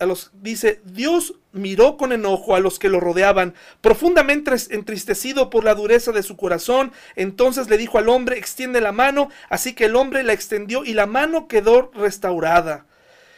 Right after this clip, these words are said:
Aquí nos muestra un Jesús que tiene emociones, un Jesús siervo con emociones, justo como Marcos quería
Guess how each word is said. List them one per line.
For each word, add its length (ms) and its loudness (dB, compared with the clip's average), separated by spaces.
Aquí 200 -10
nos 180 -2
muestra 300 -2
un 80 -4
Jesús 360 -8
que 120 -10
tiene 460 -4
emociones, 960 -8
un 120 -8
Jesús 480 -8
siervo 580 0
con 160 -4
emociones, 600 -6
justo 340 -8
como 220 -6
Marcos 480 -6
quería 440 0